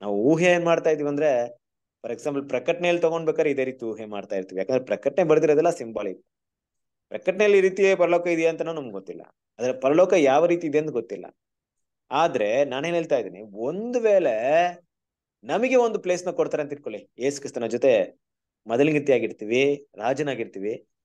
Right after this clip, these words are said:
ಅದೊಂದು ದೊಡ್ಡ ಒಂದು ಅವಕಾಶ ಕೊಡ್ತಾರೆ ಅಂತ ಇಟ್ಕೊಳ್ಳಿ. ಒಂದ್ ವೇಳೆ ನಂಬಿಕಸ್ಥ ವೀರರಿಗೆ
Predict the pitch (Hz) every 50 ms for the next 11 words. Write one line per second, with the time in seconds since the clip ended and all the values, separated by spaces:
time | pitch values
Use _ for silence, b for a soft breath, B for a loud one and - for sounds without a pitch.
0 | _ - - 175 233 247 240 220 180 185 180 170 190 185 165 151 151 196 220 180
1 | 135 131 131 139 127 - 147 143 120 117 - 113 117 123 120 - - _ 92 87
2 | - _ _ _ _ _ _ _ _ _ _ _ _ _ _ - 165 233 254 262
3 | 247 208 151 120 104 101 95 98 107 131 156 175 175 185 - _ _ _ _ _
4 | - 117 151 202 262 294 311 285 302 285 262 262 254 220 180 175 151 139 117 113
5 | 101 101 123 165 - - - _